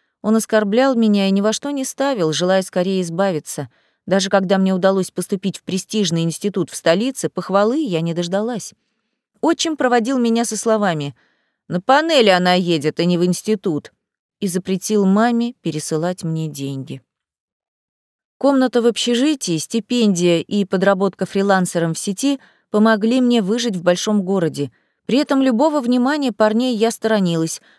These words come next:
наставления мамы прочно засели в моем сознании. Я была настолько зациклена на этом, что в итоге система дала сбой. То, чего мама опасалась,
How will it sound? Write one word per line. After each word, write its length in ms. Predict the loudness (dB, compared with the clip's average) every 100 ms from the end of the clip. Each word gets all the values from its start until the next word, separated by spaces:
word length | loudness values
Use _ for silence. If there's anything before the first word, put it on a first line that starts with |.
| -4
наставления 640 | 0 2 2 4 4 4
мамы 320 | 4 4 2
прочно 520 | 2 2 2 0 -2 0
засели 460 | 0 0 -2 -2
в 60 | -2
моем 320 | -2 -2 -4
сознании. 760 | -4 -2 -2 -2 -2 -4 -6 -10 _ _ -2
Я 140 | 0
была 180 | 2 0
настолько 500 | 0 -2 -4 -4 -2
зациклена 680 | -2 -2 -4 -6 -2 0 0
на 200 | 0 -2
этом, 180 | 0 -2
что 180 | 0 0
в 100 | 0
итоге 360 | -2 -4 -4
система 460 | -4 -6 -4 -4 0
дала 260 | 0 0
сбой. 400 | -2 -2 -2 -4 _ _ _ _ _
То, 140 | -2 0
чего 260 | 0 2
мама 300 | 2 4 4
опасалась, 680 | 2 2 0 0 0 -2 -6